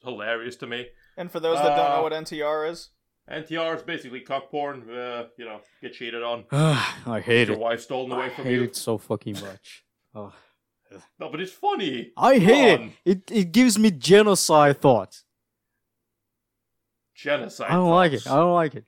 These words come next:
Speaker 3: I don't like it. I feel
Speaker 1: You
Speaker 3: like
Speaker 1: would
Speaker 3: going to
Speaker 1: kill
Speaker 3: Japan and killing.
Speaker 1: everything.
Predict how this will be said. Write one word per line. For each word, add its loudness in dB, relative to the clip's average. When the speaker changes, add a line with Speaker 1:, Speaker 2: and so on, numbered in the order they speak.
Speaker 3:
I -12
don't -2
like -4
it. -20
I 0
feel 2
Speaker 1:
You 4
Speaker 3:
like 6
Speaker 1:
would -4
Speaker 3:
going 6
to 0
Speaker 1:
kill 2
Speaker 3:
Japan 4
and -2
killing. 8
Speaker 1:
everything. -10